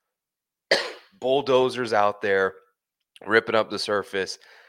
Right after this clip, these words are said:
um, all for T V, giving you a visual, a very dramatic visual that only Jack Nicholson can provide. Um, Jack Nicklaus, excuse me.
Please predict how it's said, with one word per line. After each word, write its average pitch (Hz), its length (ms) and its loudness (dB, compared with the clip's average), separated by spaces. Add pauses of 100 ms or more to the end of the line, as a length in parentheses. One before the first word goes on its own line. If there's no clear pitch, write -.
(140)
um, 85 320 -2
all 107 240 10
for 107 160 -6
T 98 320 -6
V, 92 520 -8
giving 92 280 -8
you 90 140 -6
a 90 60 -4
visual, 87 600 -4
a 87 40 -6
very 95 240 0
dramatic 95 680 -2
visual 87 720 -6
that 85 240 -6 (140)
only 85 460 -6 (560)
Jack 90 340 -2
Nicholson 80 880 -8
can 80 280 -8
provide. 67 560 -6 (440)
Um, 78 520 -4 (100)
Jack 90 240 4
Nicklaus, 71 400 -10
excuse - 420 -14
me. - 140 -20